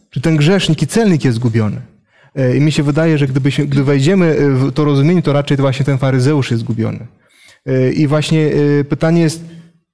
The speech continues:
my kim jesteśmy? Te dziewięćdziesiąt dziewięć owiec, który, które stoją bezpieczne, niby bezpieczne? Czy wtedy, kiedy pasterza nie ma, a idzie, szuka tej zgubionej owcy?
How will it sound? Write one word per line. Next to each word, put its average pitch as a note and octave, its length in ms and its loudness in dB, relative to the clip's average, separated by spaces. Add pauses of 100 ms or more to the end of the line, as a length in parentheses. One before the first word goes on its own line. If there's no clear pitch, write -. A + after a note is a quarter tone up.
(180)
my E3 200 0
kim F3+ 240 2
jesteśmy? A#2+ 500 -2 (580)
Te C3+ 140 -2
dziewięćdziesiąt C#3+ 400 2
dziewięć C#3 280 0
owiec, D3 320 0
który, C#3 380 -2
które C3+ 400 -2
stoją C#3+ 420 -2
bezpieczne, C#3+ 580 -2 (300)
niby C#3 300 2
bezpieczne? C#3 600 -2 (500)
Czy D3 120 -6
wtedy, E3 260 -2
kiedy D3+ 380 0
pasterza D#3 460 0
nie F3 140 4
ma, C3+ 240 0 (520)
a C3+ 120 -2
idzie, D#3 180 2
szuka D3 220 -2
tej C#3+ 120 0
zgubionej B2+ 440 -2
owcy? - 340 -8